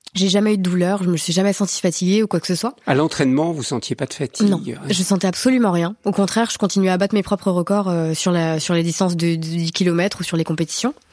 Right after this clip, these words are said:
Speaker 1: Et, euh, et du coup, c'est vrai que ça a été un, un, quand même, je dirais, un coup de massue à l'annonce du diagnostic, parce que quand on a vingt-quatre ans et qu'on se sent bien, bah, on pense pas du tout à un cancer.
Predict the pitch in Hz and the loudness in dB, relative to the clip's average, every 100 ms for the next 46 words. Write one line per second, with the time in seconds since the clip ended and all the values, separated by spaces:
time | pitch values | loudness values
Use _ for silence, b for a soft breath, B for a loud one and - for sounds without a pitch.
0 | B B B B B B - 190 180 170 | B B B B B B -2 0 2 2
1 | 160 160 - 165 165 294 - 170 220 208 | 0 0 0 0 0 0 0 0 2 0
2 | 175 165 _ - 180 165 233 220 165 147 | 0 -4 _ -4 0 0 2 2 2 0
3 | 147 - - 170 185 190 226 180 175 202 | -4 -6 -4 0 2 2 2 0 0 2
4 | 180 - 180 190 175 - 233 B B B | 0 0 2 2 2 0 -2 B B B
5 | B 175 165 170 185 175 180 170 165 165 | B 0 2 2 2 2 2 2 0 0
6 | - - 180 - 170 165 170 170 165 165 | -2 0 -2 0 -2 -2 0 0 0 0
7 | 160 156 160 - 190 196 180 156 - 165 | 0 -2 -2 0 0 0 -2 -4 0 0
8 | 160 240 - B B B B B _ - | 2 0 -4 B B B B B _ -10
9 | 160 156 147 139 151 - 185 160 - 170 | -6 -4 -6 -6 -6 -2 -2 -2 -2 -2
10 | 151 139 170 - | 0 -4 -6 -8